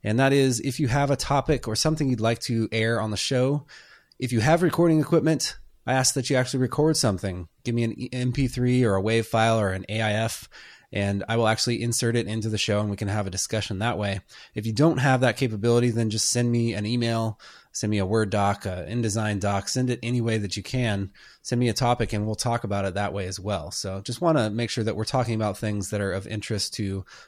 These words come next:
those of you who are out there listening, and this is your way to participate and, uh, get a discussion going about something you'd like to hear about.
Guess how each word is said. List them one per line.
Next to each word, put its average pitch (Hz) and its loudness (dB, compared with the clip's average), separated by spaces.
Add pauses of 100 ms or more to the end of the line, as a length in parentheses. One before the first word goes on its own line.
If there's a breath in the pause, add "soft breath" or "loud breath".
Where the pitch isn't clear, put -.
those 110 0
of 98 -2
you 104 0
who 110 0
are 101 2
out 98 0
there 92 -2
listening, 95 -2
and 98 -4
this 104 -2
is 98 -6
your 104 -4
way 101 -2
to 98 -4
participate 104 -2 (360 loud breath)
and, 95 -2
uh, 95 -2
get 131 -2
a 135 0
discussion 113 -2
going 104 0
about 98 0
something 101 -4
you'd 98 -4
like 95 -4
to - -10
hear 131 -6
about. 98 -4